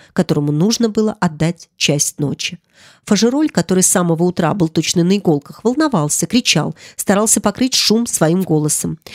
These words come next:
«Видите, господа, нам недостает только одного человека. Поищите здесь такого, который примкнул бы к нам». Увидав Клода, он бросился к нему и потащил его к столу. «Ну, ты, конечно, сделаешь мне одолжение, сядешь сюда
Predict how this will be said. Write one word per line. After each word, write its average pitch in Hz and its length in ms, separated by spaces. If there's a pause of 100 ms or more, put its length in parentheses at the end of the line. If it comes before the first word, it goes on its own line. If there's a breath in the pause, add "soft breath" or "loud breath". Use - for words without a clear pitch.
(160 loud breath)
«Видите, 180 480
господа, 202 540 (160 soft breath)
нам 220 280
недостает 269 520
только 254 260
одного 269 300
человека. 160 560 (240 soft breath)
Поищите 269 520
здесь 175 260
такого, 262 400
который 180 340
примкнул 170 500
бы 202 140
к - 100
нам». 160 280 (520 soft breath)
Увидав 202 420
Клода, 262 320
он 190 100
бросился 226 460
к - 80
нему 208 220
и - 140
потащил - 440
его 165 180
к - 80
столу. 151 400 (400 loud breath)
«Ну, 254 260
ты, 277 120
конечно, 240 400
сделаешь 277 460
мне 175 100
одолжение, 165 520
сядешь 269 420
сюда 165 260